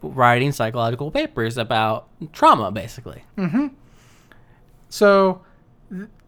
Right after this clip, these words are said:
Speaker 2: as it zooms out, we see an old style T V sitting on a desk surrounded by computer equipment, including a Rodecaster Pro, which is a podcasting,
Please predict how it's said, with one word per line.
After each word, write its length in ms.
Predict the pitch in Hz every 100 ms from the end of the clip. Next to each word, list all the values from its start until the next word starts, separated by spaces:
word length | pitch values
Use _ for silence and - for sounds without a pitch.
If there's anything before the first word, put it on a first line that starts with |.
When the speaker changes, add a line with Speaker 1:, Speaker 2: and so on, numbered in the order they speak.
| _
Speaker 2:
as 180 | 202 214
it 240 | 226 233 208
zooms 380 | 175 220 214
out, 360 | 196 190 226 226
we 100 | 208
see 500 | 180 208 196 196 196 _ _
an 120 | 190
old 300 | 226 214 196 - - _ _ _ _ _
style 380 | - 208 196 180
T 240 | - 190
V 280 | 175 190 226
sitting 260 | 226 208 202
on 180 | 185
a 40 | 170
desk 320 | 156 180 -
surrounded 320 | - 185 180
by 100 | 175
computer 420 | - 170 - 226
equipment, 360 | 226 247 240 262 - - - - _ - - -
including 360 | 208 294 285
a 80 | 214
Rodecaster 720 | 175 196 220 220 220 - 156
Pro, 420 | - - 196 214 269
which 200 | 202 180
is 60 |
a 100 | 160 143 -
podcasting, 720 | - 202 208 220 214 226 247